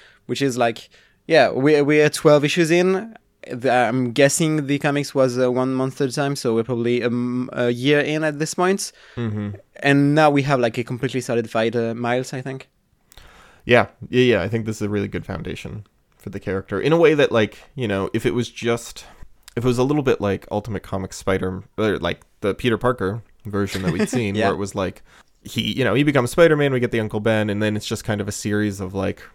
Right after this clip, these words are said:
Speaker 2: him goofing his way through, like, villains, <laughs> right?
Speaker 1: Yeah.
Speaker 2: Like, uh, him fighting Kangaroo, him fighting the, the
Speaker 1: <laughs>
Speaker 2: Ringer. What's that guy's name? Um,
Speaker 1: I think so.
Speaker 2: <clears throat>
Speaker 1: Omega Red too.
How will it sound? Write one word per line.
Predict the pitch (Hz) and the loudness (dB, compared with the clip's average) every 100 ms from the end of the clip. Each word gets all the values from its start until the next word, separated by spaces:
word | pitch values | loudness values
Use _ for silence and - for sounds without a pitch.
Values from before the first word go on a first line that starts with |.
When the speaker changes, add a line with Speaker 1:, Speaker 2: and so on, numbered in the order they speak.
| - - - - | -20 -20 -20 -8
Speaker 2:
him | 110 104 101 | -4 -4 -2
goofing | 113 104 101 | -2 -2 -4
his | 101 | -4
way | 101 98 104 | -2 -2 -2
through, | - 104 98 95 92 101 _ | -6 -4 -2 -2 -4 -8 _
like, | - 98 92 _ _ _ _ | -8 -8 -8 _ _ _ _
villains, | 107 107 120 139 131 - - - - 156 | -4 -2 0 -4 -10 -6 2 4 6 4
<laughs> | - - - 147 - | 0 -16 -2 -2 -2
right? | 110 107 135 | 0 2 2
Speaker 1:
Yeah. | 131 - - - | -2 -8 -18 -6
Speaker 2:
Like, | 98 95 - - _ _ - | -2 -2 -4 -20 _ _ -4
uh, | 104 92 92 92 95 - | 0 0 0 -4 -6 -6
him | 101 | -6
fighting | 92 95 98 | -4 -4 -2
Kangaroo, | 107 98 101 104 101 98 | -4 -2 0 2 4 4
him | 104 95 | 2 -2
fighting | 98 98 95 98 101 98 | -4 -4 -2 -4 -8 -6
the, | 92 92 - 175 | -8 -8 -12 -8
the | 147 | -4
Speaker 1:
<laughs> | 190 | -2
Speaker 2:
Ringer. | 107 135 170 180 _ - | -2 -2 -2 -4 _ -14
What's | 123 | -12
that | 139 | -10
guy's | 143 147 | -10 -12
name? | 165 165 170 220 - - | -12 -12 -14 -16 -20 -12
Um, | - 110 98 | -2 0 0
Speaker 1:
I | |
think | - 160 | -2 -4
so. | 170 - 170 | 0 4 6
Speaker 2:
<clears throat> | |
Speaker 1:
Omega | 156 156 156 | 6 4 4
Red | 160 170 170 - | 6 4 0 -4
too. | 170 185 | -2 -2